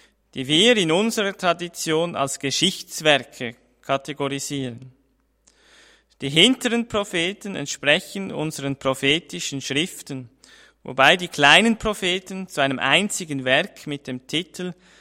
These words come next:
Zwölf Prophetenbuch zusammengefasst werden. Daniel wird nicht dazu gezählt.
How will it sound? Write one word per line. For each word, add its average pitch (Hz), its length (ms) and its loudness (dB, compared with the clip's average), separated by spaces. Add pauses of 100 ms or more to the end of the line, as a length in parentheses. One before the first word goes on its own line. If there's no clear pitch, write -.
(220)
Zwölf 139 680 0
Prophetenbuch 151 1400 -4 (260)
zusammengefasst 135 1080 -2
werden. 127 460 -4 (1040)
Daniel 208 460 4
wird 143 180 2
nicht 156 300 0
dazu 165 340 -2
gezählt. 131 540 -6